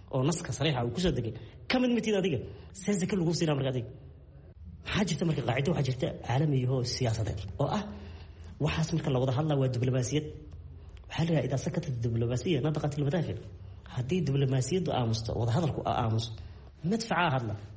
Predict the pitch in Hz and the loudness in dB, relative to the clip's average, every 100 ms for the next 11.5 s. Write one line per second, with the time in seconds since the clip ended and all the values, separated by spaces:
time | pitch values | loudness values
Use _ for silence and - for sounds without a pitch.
0 | - - - - - - - 247 - 220 | -18 -20 -20 -18 -18 -14 -2 -2 2 0
1 | - 170 151 147 202 196 - 185 - 156 | 2 2 2 2 2 2 2 0 2 2
2 | 175 185 165 127 160 185 156 151 175 139 | 2 2 2 2 2 4 4 4 4 4
3 | 104 - - - - - - - - - | 2 -6 -14 -4 -4 -4 -6 -10 -12 -16
4 | - - - - - - 208 - 233 - | -18 -18 -18 -18 -18 -4 0 2 2 2
5 | 180 180 170 202 190 196 202 190 202 185 | 0 2 2 2 0 -2 -2 -2 -2 -2
6 | 202 165 87 - - - - 127 127 147 | 0 -2 -4 -8 -14 -14 -6 -2 0 0
7 | 127 190 180 170 196 202 - - - 135 | 2 2 4 4 2 -2 -8 -14 -2 0
8 | 135 170 190 175 196 196 - - - - | 2 4 4 4 4 0 -4 -14 -18 -20
9 | - - 135 143 143 139 - 185 175 185 | -20 -4 0 2 2 2 2 2 4 2
10 | 185 - - - 180 190 - 160 170 175 | 0 -4 -8 -2 0 0 0 -2 0 -2
11 | - 143 139 156 | 0 0 0 0